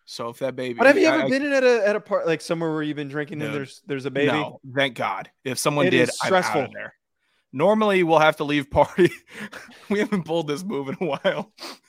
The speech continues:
Speaker 1: But we have a code red, right?
Speaker 2: Uh-huh.
Speaker 1: The code red is, you hear code red, you put your drink down, you get to the door. Because that <laughs> means someone in the group just used the bathroom and it's gonna ruin the, the entire environment, or they just ripped
Speaker 2: Oh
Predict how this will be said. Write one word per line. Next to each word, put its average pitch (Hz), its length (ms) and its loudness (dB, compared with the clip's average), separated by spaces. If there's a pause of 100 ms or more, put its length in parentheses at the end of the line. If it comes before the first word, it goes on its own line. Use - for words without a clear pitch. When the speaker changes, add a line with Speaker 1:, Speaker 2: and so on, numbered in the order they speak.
(920)
Speaker 1:
But 170 200 -4
we 226 120 -2
have 214 120 2
a 170 40 -4
code 165 300 0
red, 117 300 -4
right? 131 240 -4 (260)
Speaker 2:
Uh-huh. 139 240 -10 (720)
Speaker 1:
The 156 80 -12
code 180 300 -2
red 160 220 0
is, 131 380 -4
you 120 140 -8
hear 139 180 -6
code 143 240 -4
red, 143 280 0 (280)
you 104 100 -16
put - 180 -12
your 127 80 -10
drink 123 220 -10
down, 117 240 -6
you 120 80 -12
get 110 180 -10
to 117 60 -18
the 104 120 -16
door. 101 320 -18 (320)
Because 135 240 -6
that 143 200 -2
<laughs> 185 120 -8
means 160 260 -4
someone 196 360 0
in 214 100 2
the 180 80 0
group 170 380 -4 (380)
just 139 180 -10
used 151 200 -6
the 139 60 -8
bathroom 165 680 -2 (400)
and 135 160 0
it's 135 140 -6
gonna 135 200 -2
ruin 147 320 -4
the, 143 140 -2
the 135 320 -4
entire 147 380 -2
environment, 160 600 -2 (360)
or 165 260 0
they 147 160 0
just 131 200 -8
ripped 139 180 -2
Speaker 2:
Oh 139 60 0